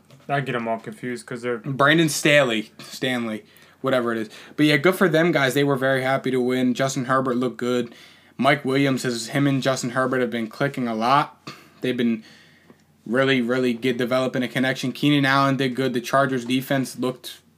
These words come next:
Speaker 2: pretty good as well. Joey Bosa made some big plays down the stretch. So, um, good for the Chargers, man. Um,
Speaker 1: The takeaway here is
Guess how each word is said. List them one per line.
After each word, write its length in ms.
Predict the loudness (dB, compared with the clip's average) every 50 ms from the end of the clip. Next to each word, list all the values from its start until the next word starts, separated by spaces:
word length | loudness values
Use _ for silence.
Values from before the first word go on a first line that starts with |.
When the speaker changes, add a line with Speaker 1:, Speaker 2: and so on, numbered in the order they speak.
| _ -20
Speaker 2:
pretty 320 | -8 -4 -2 -2 0 -2
good 220 | 0 0 0 0 0
as 140 | -2 -2 -2
well. 460 | 0 0 2 2 2 2 0 -2 -8 -16 -20 -20 -20 _ -4
Joey 280 | 0 2 2 4 4 2
Bosa 320 | 2 0 2 2 0 0
made 160 | 0 0 0
some 160 | -2 -2 -2
big 180 | -2 -2 -2 -4
plays 220 | -2 -2 -2 0 0
down 220 | -2 -2 -2 -2
the 80 | -4 -6
stretch. 560 | -8 -6 -2 0 0 0 0 -2 -6 -12 -16 -20 -20 -20 -20 -20 _
So, 460 | -16 -6 -2 0 2 2 2 2 0 0
um, 500 | 0 0 2 2 2 2 0 -2 -4 -10 _ -18 -18 -18 -20 -20 -20 _ _ _ _ _ _ _
good 160 | 0 0 0
for 100 | 0 0
the 80 | -2 -2
Chargers, 520 | -2 0 0 2 2 2 0 -2 -2 -2
man. 240 | -2 -2 -2 -2 -2
Um, 300 | -2 -4 -4 -4 -6 -8 _ _ _ _ _ _ _ _
Speaker 1:
The 100 | -10 -10
takeaway 460 | -4 -2 -2 0 0 0 0 0 0 -2
here 260 | -2 -2 0 0 0
is 200 | 0 -2 -4 -6